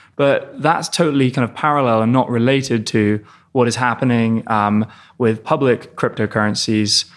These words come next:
um, such as Bitcoin, Ethereum, and, and, and other ones powered by other protocols. Um, so from my understanding, it was a interesting development that was poorly reported and blown way out of line, uh, relative to, like, how difficult what they did,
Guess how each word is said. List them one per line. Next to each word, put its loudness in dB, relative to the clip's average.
um, -2
such 0
as 2
Bitcoin, 2
Ethereum, 2
and, -2
and, 2
and 0
other 0
ones 2
powered -2
by 0
other 2
protocols. -6
Um, -2
so 2
from -2
my 2
understanding, 0
it 4
was 0
a 2
interesting 2
development 0
that 2
was -2
poorly 0
reported 0
and 0
blown 2
way 2
out 0
of -4
line, 0
uh, 0
relative 0
to, 0
like, 0
how -2
difficult 0
what -4
they 2
did, -4